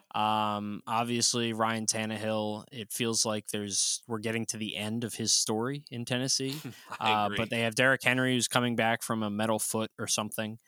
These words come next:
Speaker 2: Yeah, metal
Speaker 1: Uh, Julio
Speaker 2: foot.
Speaker 1: Jones is gone, but Robert Woods is in, and you've still
Speaker 2: Well, he's
Speaker 1: got
Speaker 2: not
Speaker 1: A J
Speaker 2: in.
Speaker 1: Brown.
Speaker 2: <laughs> He's got a torn, uh,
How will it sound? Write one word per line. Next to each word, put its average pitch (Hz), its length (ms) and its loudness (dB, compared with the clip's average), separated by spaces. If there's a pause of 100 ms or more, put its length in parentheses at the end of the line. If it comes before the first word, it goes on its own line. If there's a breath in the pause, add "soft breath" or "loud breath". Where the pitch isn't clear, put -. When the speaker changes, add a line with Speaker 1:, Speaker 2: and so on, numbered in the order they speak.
Speaker 2:
Yeah, 113 120 -4
metal 107 220 0
Speaker 1:
Uh, - 20 -4
Julio 147 240 4
Speaker 2:
foot. 127 60 0
Speaker 1:
Jones 147 260 2
is 147 100 2
gone, 151 320 4
but 135 120 -2
Robert 110 360 0
Woods 156 400 2
is 156 180 2
in, 156 400 2
and 117 280 -2
you've 107 100 -4
still - 220 4
Speaker 2:
Well, 160 80 10
he's 135 80 6
Speaker 1:
got 127 100 4
Speaker 2:
not 135 220 6
Speaker 1:
A - 20 0
J 107 120 0
Speaker 2:
in. 107 40 -2
Speaker 1:
Brown. 92 440 -4
Speaker 2:
<laughs> - 60 -20
He's 196 220 -2
got 156 220 -4
a 139 40 -8
torn, 127 600 -4
uh, 110 320 0